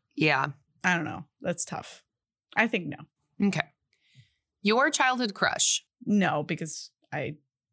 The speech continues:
Speaker 2: didn't know anyone except
Speaker 1: Yeah.
Speaker 2: for the,
Speaker 1: I mean,
Speaker 2: for
Speaker 1: he's my
Speaker 2: them
Speaker 1: crush
Speaker 2: too.
Speaker 1: now. Hot dad, cool dad.
Speaker 2: <laughs>
Speaker 1: Silly goose dad.
Speaker 2: Yeah.
Speaker 1: <gasps> That's my new brand.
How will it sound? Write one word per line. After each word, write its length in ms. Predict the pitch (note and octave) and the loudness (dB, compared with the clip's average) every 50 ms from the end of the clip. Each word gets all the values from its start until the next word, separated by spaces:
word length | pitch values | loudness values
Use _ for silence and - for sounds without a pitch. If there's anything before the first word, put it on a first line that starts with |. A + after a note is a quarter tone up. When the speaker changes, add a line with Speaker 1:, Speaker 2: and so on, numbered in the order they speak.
| - F#2+ F#2+ F#2+ - - - - - | -18 -14 -12 -12 -12 -12 -14 -10 -8
Speaker 2:
didn't 240 | - D3 - - - | -8 -8 -6 -8 -8
know 160 | - - - | -8 -8 -8
anyone 420 | - - - E3+ - F3 F3+ F3 - - | -8 -10 -10 -10 -8 -8 -10 -6 -2 2
except 120 | D3+ D3+ | 4 4
Speaker 1:
Yeah. 200 | C#3+ C3+ B2+ - | 6 4 4 2
Speaker 2:
for 100 | - - | 0 -2
the, 140 | - E3 D#3+ | -6 -4 0
Speaker 1:
I 40 | D#3+ | 2
mean, 220 | E3 E3 D#3+ D#3+ | 2 2 2 2
Speaker 2:
for 60 | D#3+ F#3 | 0 0
Speaker 1:
he's 80 | E3+ | 2
my 120 | D#3 C#3 C3 | 2 2 2
Speaker 2:
them 60 | C3 C#3+ | 2 2
Speaker 1:
crush 240 | D3+ D3+ - D#3+ | 2 4 4 2
Speaker 2:
too. 60 | C#3+ C3+ | 2 2
Speaker 1:
now. 420 | C3+ C#3+ C#3 B2 B2 C#3+ D3+ D3+ D3+ | 2 4 4 2 2 0 -2 -2 -4
Hot 220 | - - C#3+ - | -6 -6 -6 -4
dad, 220 | - - - - - | -4 -4 -4 -4 -4
cool 160 | - D3+ C#3+ | -4 -2 0
dad. 320 | - C2 - - D#3+ D#3+ G3 - - - - - - - D4 - - C4+ | 0 0 0 0 0 2 2 2 2 -2 -6 -4 -2 -2 -2 0 -2 -4
Speaker 2:
<laughs> 520 | - - - C#4 - - C4 B3+ - - G#3+ | -2 0 -2 -2 -2 -2 -6 -4 -4 -2 0
Speaker 1:
Silly 320 | - - D#3+ D#3+ D#3 C#3+ | 2 2 4 4 2 2
goose 200 | C#3 D3+ D#3+ - | 2 2 2 2
dad. 380 | - - - C3 C3+ D3 D#3 D3+ - _ _ - G#3 A3+ B3 B3+ C4 C4 C4+ C4 C4+ C4+ C4+ A3 | 2 4 2 2 2 0 -4 -8 -10 _ _ -8 -4 -4 -2 -2 -2 -4 -4 -4 -4 -4 -2 -2
Speaker 2:
Yeah. 220 | F3 D#3+ D3 E3 | -2 -2 -2 0
Speaker 1:
<gasps> 40 | - | 0
That's 180 | F#3+ F#3 F3 F#3 | 2 2 2 2
my 80 | F#3+ | 2
new 120 | F#3 F#3 F3+ | 2 2 2
brand. 500 | D#3 E3+ E3 E3 D#3+ D#3+ D#3+ D#3 D#3 D#3 | 2 0 -2 -2 -4 -6 -6 -8 -8 -10